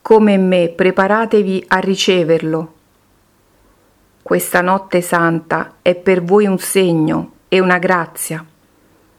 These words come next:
Vi raccolgo accanto alla sua povera culla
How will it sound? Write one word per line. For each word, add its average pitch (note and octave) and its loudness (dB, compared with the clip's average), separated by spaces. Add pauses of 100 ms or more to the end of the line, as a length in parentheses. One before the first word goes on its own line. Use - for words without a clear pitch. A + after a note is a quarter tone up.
(600)
Vi F#3+ -2
raccolgo F#3+ 0
accanto G#3 0
alla F3+ 2
sua F3+ -2
povera F#3 0
culla F3 -4